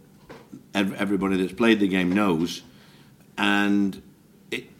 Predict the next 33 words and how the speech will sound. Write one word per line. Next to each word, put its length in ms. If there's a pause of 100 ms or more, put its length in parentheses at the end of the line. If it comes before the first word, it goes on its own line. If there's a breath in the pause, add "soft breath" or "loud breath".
(100)
they 140
don't 240
see 200
it, 300
and 200
that's 200
not 160
gonna 160
change 420
'cause 220
the 140
V 140
A 120
R 240
are 160
all 220
the 80
same 480 (320 loud breath)
people. 440 (140 loud breath)
I 80
think 220
they 80
need 200
somebody 300
outside 480
the 80
V 180
A 140
R 340 (320 loud breath)
that's 140
played 320
the 80
game 480